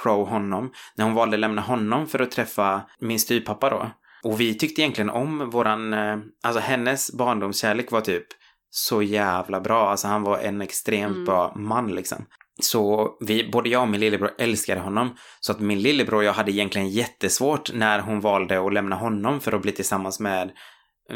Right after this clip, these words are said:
Speaker 1: den svenska styvpappan då, som jag hade sen resten av min uppväxt. Min lillebror var verkligen så här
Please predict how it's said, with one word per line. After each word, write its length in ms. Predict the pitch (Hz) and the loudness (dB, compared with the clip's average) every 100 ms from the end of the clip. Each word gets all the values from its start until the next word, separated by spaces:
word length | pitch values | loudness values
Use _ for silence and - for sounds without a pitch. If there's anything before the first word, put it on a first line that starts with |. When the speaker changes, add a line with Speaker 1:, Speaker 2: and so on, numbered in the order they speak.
| 107 | -2
Speaker 1:
den 140 | 107 | 0
svenska 360 | 98 110 95 95 | 2 0 0 -2
styvpappan 480 | - 107 - - 120 | 0 -2 -2 -4 0
då, 80 | 110 | 0
som 140 | 101 | -2
jag 60 | 101 | -2
hade 180 | 104 | 0
sen 280 | 120 95 104 | 0 -2 -4
resten 300 | 98 - 98 | -6 -6 -4
av 200 | 92 92 - _ _ - - | -4 -4 -10 _ _ -14 -4
min 120 | 104 | -2
uppväxt. 380 | 104 135 - - - - - - _ - | 0 0 -2 -8 -14 -20 -20 -20 _ -4
Min 280 | 120 117 107 | 0 2 2
lillebror 500 | 120 104 98 139 139 | 2 2 2 2 4
var 120 | 113 | 4
verkligen 300 | 107 101 123 | 4 2 0
så 100 | 120 | 2
här 140 | 101 | 2